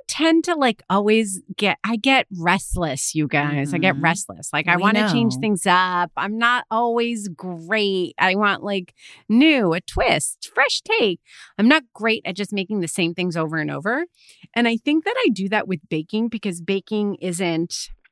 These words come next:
Speaker 1: I don't have the kind of passion for baking that you have. So I have less motivation or, like, I'm not popping with a thousand ideas where I'm like,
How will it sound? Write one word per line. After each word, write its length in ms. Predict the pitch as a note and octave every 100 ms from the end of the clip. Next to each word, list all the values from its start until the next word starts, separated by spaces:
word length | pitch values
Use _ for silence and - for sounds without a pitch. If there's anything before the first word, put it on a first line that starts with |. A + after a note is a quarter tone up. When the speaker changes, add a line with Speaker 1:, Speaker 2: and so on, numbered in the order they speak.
| _ _ _ A#3+
Speaker 1:
I 80 |
don't 140 | B3 C4
have 100 | A#3+
the 80 | A#3
kind 240 | G#3+ F#3+
of 100 | D3+ -
passion 400 | - E3+ - A3
for 140 | A#3+
baking 340 | A3 A3 B3 A#3+
that 140 | A#3
you 180 | B3 C4
have. 400 | C4+ C4 D#4 C#4+ - _ - _
So 440 | - - A3+ A3 -
I 140 | - G#3
have 160 | F#3+ E3+ - _
less 460 | G3+ F#3+ G3 - -
motivation 800 | G3+ G3 E3+ D3+ F3+ - G#3+ G3+
or, 240 | F3+ D3
like, 180 | D#3 D#3
I'm 140 | F3+
not 180 | F#3+ E3+ _ -
popping 480 | - F3+ - G3+
with 140 | F3 D#3+
a 80 | D3
thousand 540 | - E3 E3 D#3+ F3+
ideas 580 | D#3+ D3+ D3+ D3+ E3+ F3
where 80 | F3
I'm 80 | F3
like, 180 | F3+